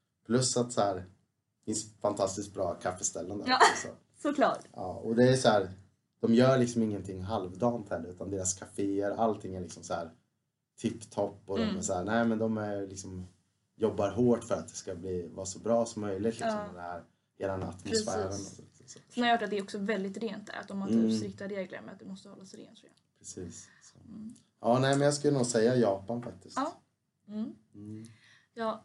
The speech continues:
Speaker 2: förutom Australien då, för mig så är det typ kanske något så här, äh, tropiskt land, typ
Speaker 1: Ja.
Speaker 2: så här, eller Hawaii, eller någon så här tropisk ö, typ Hawaii, Bora Bora eller något sånt där.
Speaker 1: Just det.
Speaker 2: För sånt har man ju bara sett på influencers
Speaker 1: Mm.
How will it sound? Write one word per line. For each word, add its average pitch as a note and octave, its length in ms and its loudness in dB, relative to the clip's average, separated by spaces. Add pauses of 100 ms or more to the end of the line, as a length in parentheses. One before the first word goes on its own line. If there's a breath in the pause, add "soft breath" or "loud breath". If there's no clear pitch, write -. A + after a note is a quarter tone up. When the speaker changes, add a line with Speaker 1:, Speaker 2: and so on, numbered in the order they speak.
Speaker 2:
förutom C4+ 360 0
Australien A#3+ 600 0
då, - 100 -10
för - 140 -10
mig G#3 300 -4
så - 140 -10
är - 80 -8
det A2 60 -6
typ - 260 -12 (380)
kanske G3+ 540 -8 (800)
något A3 200 -8
så A3 100 -4
här, F#3 180 -2 (140)
äh, F3 60 -8 (100)
tropiskt - 580 -2
land, - 200 -12
typ G#3 140 -2
Speaker 1:
Ja. F#3+ 60 -6
Speaker 2:
så A3 60 0
här, B3 220 -2
eller G3+ 280 -4 (100)
Hawaii, G#3+ 480 -4
eller B3+ 120 2
någon A#3+ 100 2
så B3 60 -4
här A#3 80 -2
tropisk G#3+ 360 -8
ö, - 260 4
typ G3 160 -8
Hawaii, G#3 580 -2
Bora G3+ 240 -4
Bora G3 280 -6
eller - 100 -10
något - 100 -20
sånt - 120 -10
där. - 100 -8
Speaker 1:
Just - 280 -12
det. - 100 -20
Speaker 2:
För A#3+ 80 -2
sånt C4 200 2
har B3 100 2
man G#3+ 120 2
ju G#3 60 0
bara G3+ 180 0
sett - 180 -14
på - 80 -10
influencers G3+ 680 -4
Speaker 1:
Mm. G#3+ 200 -6